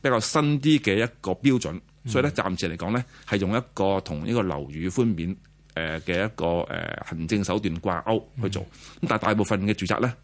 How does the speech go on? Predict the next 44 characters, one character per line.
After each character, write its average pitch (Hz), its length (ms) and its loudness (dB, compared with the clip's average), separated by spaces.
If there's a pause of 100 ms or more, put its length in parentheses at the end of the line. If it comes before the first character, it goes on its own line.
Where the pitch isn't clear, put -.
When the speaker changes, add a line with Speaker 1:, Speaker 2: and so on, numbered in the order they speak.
Speaker 1:
都 156 200 6
會 92 260 2
係 82 400 -2
即 113 80 0
係 90 180 2 (200)
用 87 340 -2
噉 110 240 2
嘅 87 300 0
樓， 82 260 -4
樓 87 160 -2
宇 95 380 2
呢 113 80 -4
個 107 100 4
面 90 140 -2
積 117 80 0
寬 127 280 2
免 87 240 -2
嘅 95 140 0
一 - 40 2
個 90 120 -6
噉 87 180 -4
嘅 95 160 -2 (220)
途 85 220 -6
徑 90 200 2
嘅。 85 60 -4
Speaker 2:
嗯。 85 40 -8 (260)
Speaker 1:
所 139 100 4
以 - 60 2
大 95 120 2
部 92 80 -2
分 92 160 -2
嘅 95 60 -2
新 143 160 2
起 113 140 0
住 110 100 -6
宅 - 160 -2
呢， 113 80 -2 (420)
都 160 220 6
係 80 220 -2
會 87 240 -4
跟 120 240 2
住 104 100 -4
呢 87 160 2
個 110 60 6